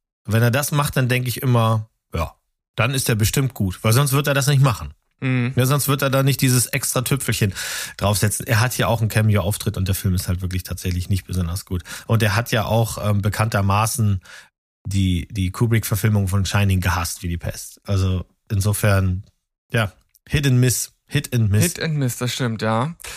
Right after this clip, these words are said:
Speaker 2: Äh, Hit and Miss passt, äh, auch zu meinem ersten Film. Das ist so ein Genre, ähm, da hab ich heute einen Hit dabei und einen Miss.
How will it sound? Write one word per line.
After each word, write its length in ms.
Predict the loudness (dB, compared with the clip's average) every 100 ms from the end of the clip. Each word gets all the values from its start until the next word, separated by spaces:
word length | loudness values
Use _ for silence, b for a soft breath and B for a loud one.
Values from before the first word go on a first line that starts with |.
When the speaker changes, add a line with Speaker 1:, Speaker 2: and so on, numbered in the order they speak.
| B -6
Speaker 2:
Äh, 180 | -4 0
Hit 140 | 0 2
and 140 | 2
Miss 220 | 2 0
passt, 380 | 0 0 0 -4 -2
äh, 40 |
auch 300 | 0 0 0
zu 160 | -2 0
meinem 340 | 0 0 -2
ersten 640 | -4 -2 -2 -4 -4 -4 -2
Film. 400 | 0 0 0 -2
Das 140 | -2
ist 140 | -2
so 80 | 0
ein 80 | 0
Genre, 720 | 2 2 2 2 2 2 0 -6 _
ähm, 320 | -2 -2 -2 -4
da 120 | -2
hab 140 | 0
ich 120 | 0 0
heute 220 | 0 0
einen 200 | -2 0
Hit 400 | 0 -2 -2 -2
dabei 400 | 0 0 0 -2
und 220 | -4 -4
einen 260 | -2 0 2
Miss. 420 | 0 0 -6 -12